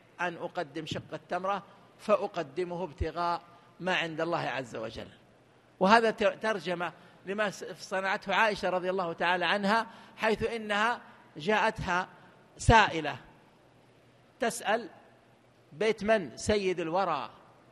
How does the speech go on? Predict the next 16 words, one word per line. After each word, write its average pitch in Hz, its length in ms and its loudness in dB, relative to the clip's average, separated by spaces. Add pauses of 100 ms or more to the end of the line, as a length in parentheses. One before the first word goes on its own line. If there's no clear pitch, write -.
(300)
صلوات 190 400 -2
الله 180 260 0
وسلامه 156 520 2
عليه؟" 135 380 -2 (380)
تسأل 185 380 2
عائشة 196 560 4 (380)
شيئاً 226 300 8
من 165 160 -2
الطعام 180 400 0
ومعها 190 340 2
ابنتان، 147 440 -2 (720)
تقول: 208 280 6
"ف-، 202 60 0
فبحثت 220 760 2
فلم 233 300 0
أجد 226 300 -2